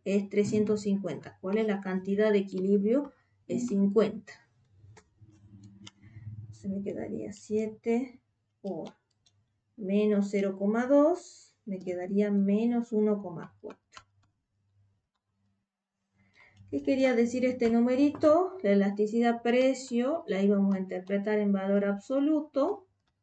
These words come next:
y es mayor que uno, entonces fíjense que la demanda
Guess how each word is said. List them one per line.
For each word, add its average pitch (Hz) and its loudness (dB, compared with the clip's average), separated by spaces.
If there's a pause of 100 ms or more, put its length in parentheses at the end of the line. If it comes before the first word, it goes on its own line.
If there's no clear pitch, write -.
(1300)
y 214 -2
es 226 0
mayor 226 2
que 240 4
uno, 254 2
entonces 208 -2
fíjense 196 -2
que 202 0
la 180 -2
demanda 196 2